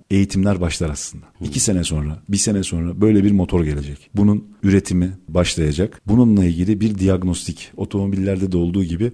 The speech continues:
Speaker 1: arıza tespit cihazlarımız vardır. Ama bu tabii ki arıza tespit cihazları böyle bir sihirli bir alet değil. Bunu kullanacak kişinin
Speaker 2: Analiz
Speaker 1: de,
Speaker 2: etmesi
Speaker 1: tabii
Speaker 2: lazım.
Speaker 1: bunu kullanacak kişinin de ona uygun kalitede ve donanımda olması lazım.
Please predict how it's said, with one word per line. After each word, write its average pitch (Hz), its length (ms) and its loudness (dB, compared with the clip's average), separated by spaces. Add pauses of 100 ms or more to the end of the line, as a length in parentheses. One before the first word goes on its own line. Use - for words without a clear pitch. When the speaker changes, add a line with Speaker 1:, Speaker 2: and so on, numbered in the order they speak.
Speaker 1:
arıza 95 300 2
tespit 95 360 -4
cihazlarımız 87 580 0
vardır. - 440 -10
Ama 110 220 4
bu 110 180 4 (160)
tabii 202 240 0
ki - 120 -12
arıza 80 240 -6
tespit - 360 -10
cihazları 90 520 0 (120)
böyle 95 180 0
bir 101 140 -4
sihirli 101 500 0
bir 104 60 4
alet 95 360 0
değil. 87 180 0 (180)
Bunu 98 200 0
kullanacak 95 540 0
kişinin 104 260 2
Speaker 2:
Analiz 110 180 6
Speaker 1:
de, 98 40 6
Speaker 2:
etmesi - 340 -2
Speaker 1:
tabii 87 160 2
Speaker 2:
lazım. 87 220 -2
Speaker 1:
bunu 110 120 4
kullanacak 90 560 0
kişinin 101 400 2
de 147 160 -2 (140)
ona 104 200 6
uygun 101 320 2
kalitede 85 540 0
ve 95 100 0
donanımda 87 420 2
olması 80 340 -4
lazım. 73 260 -8